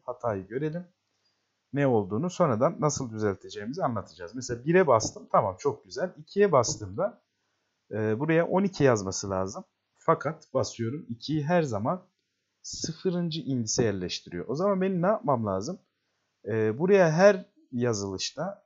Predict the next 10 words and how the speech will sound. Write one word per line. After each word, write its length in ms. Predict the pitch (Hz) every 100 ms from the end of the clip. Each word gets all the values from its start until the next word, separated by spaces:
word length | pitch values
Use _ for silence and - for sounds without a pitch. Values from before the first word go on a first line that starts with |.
| -
e, 80 | 104 107 104 104 104 98
buradaki, 600 | 156 165 147 - 131 139 _ _ 107
e, 340 | 104 101 95 107
girişin, 540 | 147 160 - 160 175 _ _ _ _ _ _ _ _ _ _
e, 300 | 110 110 107
string 420 | - - 180 180
uzunluğunu 480 | 165 151 120 101 95
hesaplayıp, 800 | 92 127 160 160 170 190 214 - - _ _ _ -
e, 60 | 110 104 101 101 95 107 - -
şuradaki 800 | - - 190 127 120 - 165 -